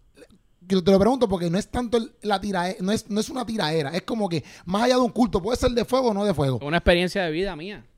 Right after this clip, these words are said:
Speaker 1: Ajá, más allá de un, pero más allá de un culto, tú lo que estás diciendo es como que, mira, más allá de que es verdad, está, eso de fue-, el pen-, el culto de fuego es importa-, es importante y vale,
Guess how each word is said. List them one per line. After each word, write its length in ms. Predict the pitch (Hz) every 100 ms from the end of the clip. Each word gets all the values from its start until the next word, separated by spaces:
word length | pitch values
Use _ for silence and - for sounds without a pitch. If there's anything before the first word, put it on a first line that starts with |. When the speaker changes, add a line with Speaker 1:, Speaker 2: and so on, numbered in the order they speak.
| -
Speaker 1:
Ajá, 360 | 196 180 165 -
más 180 | 214 208
allá 140 | 254 254
de 60 | 262
un, 140 | 269 202
pero 160 | 208
más 100 | 202
allá 120 | 233 269
de 60 |
un 80 | 269
culto, 400 | 214 247 165 180
tú 60 | 180
lo 60 | 190
que 60 |
estás 100 | 202
diciendo 220 | 214 233 247
es 60 |
como 180 | 190 175
que, 80 | 147
mira, 180 | 180 180
más 140 | 165
allá 180 | 196 285
de 100 | 285
que 60 | 180
es 60 | 170
verdad, 240 | 202 151
está, 200 | - - _ -
eso 220 | 175 214
de 100 | 226
fue-, 240 | - 240 190
el 60 |
pen-, 180 | 175 180
el 280 | 175 165 160
culto 280 | - 170 214
de 60 | 220
fuego 320 | 208 190 - -
es 80 | 190
importa-, 340 | 165 165 170
es 100 | 185
importante 400 | 202 185 185 220
y 40 | 180
vale, 320 | 151 139